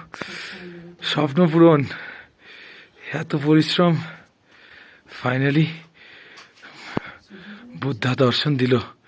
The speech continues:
আমাদের এই দুটি পর্বের দুটি গপ্পে তোমরা দেখেছো, শিয়ালদা থেকে ট্রেনে করে এনজিপি, তারপর এনজিপি থেকে গাড়ি নিয়ে মানিভঞ্জনের উদ্দেশ্যে রওনা। সেখানে সব ডকুমেন্টস ক্লিয়ার করে আবার গাড়ি নিয়ে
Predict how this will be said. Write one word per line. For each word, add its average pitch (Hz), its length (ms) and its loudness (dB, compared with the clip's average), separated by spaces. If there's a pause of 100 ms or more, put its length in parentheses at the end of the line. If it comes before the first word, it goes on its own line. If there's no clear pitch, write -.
(280)
আমাদের 151 500 4 (120)
এই 147 200 6
দুটি 139 260 0
পর্বের 113 460 2 (320)
দুটি 127 200 0
গপ্পে 107 440 -2 (180)
তোমরা 117 220 0
দেখেছো, 107 440 -4
শিয়ালদা 151 440 2
থেকে 160 220 0
ট্রেনে 135 320 2
করে 135 240 4
এনজিপি, 110 560 -4 (220)
তারপর 107 280 -4
এনজিপি 110 360 -2
থেকে 113 240 -4
গাড়ি 104 320 -4
নিয়ে 117 320 -4 (400)
মানিভঞ্জনের 110 680 -4
উদ্দেশ্যে 104 420 -8
রওনা। 92 400 -8 (440)
সেখানে 139 440 -4
সব 131 220 -2
ডকুমেন্টস 120 520 -4
ক্লিয়ার 113 400 -4
করে 95 280 -6 (680)
আবার 135 320 0
গাড়ি 113 320 0
নিয়ে 95 280 -6